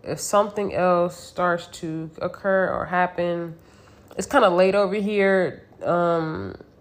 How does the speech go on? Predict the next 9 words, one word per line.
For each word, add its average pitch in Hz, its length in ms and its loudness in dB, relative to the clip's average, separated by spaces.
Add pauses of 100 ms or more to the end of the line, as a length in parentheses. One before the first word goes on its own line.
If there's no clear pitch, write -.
(200)
I 185 80 -4
think 185 200 -4
I 180 60 2
may 170 140 2
go 160 120 -4
to 156 100 -6
sleep, 165 420 -6
but - 380 -8 (840)
yeah 190 240 -4